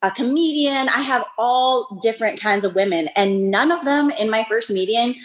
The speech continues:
in my first meeting were saying that they wanted to post nude. All of them were like, "Um, I think I'm comfortable with this. I'm comfortable with that." And I'm like,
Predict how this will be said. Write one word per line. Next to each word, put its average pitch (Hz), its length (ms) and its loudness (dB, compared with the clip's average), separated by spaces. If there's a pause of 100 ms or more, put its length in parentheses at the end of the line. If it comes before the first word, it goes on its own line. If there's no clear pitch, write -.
(200)
in 233 160 2
my 226 140 2
first 220 180 0
meeting 202 380 2
were 214 80 2
saying 190 260 0
that 190 120 0
they 196 80 2
wanted 175 260 2
to 175 60 -4
post 175 320 -2
nude. 151 340 0 (240)
All 240 160 2
of 247 60 0
them 254 120 0
were 233 100 2
like, 202 200 2 (320)
"Um, 311 420 2 (100)
I 302 100 2
think 392 280 0
I'm 381 100 2
comfortable 277 440 -2
with 277 140 -2
this. 226 320 2
I'm 277 100 0
comfortable 277 320 0
with 247 100 0
that." 202 160 4
And 202 80 -2
I'm 208 60 0
like, 196 140 2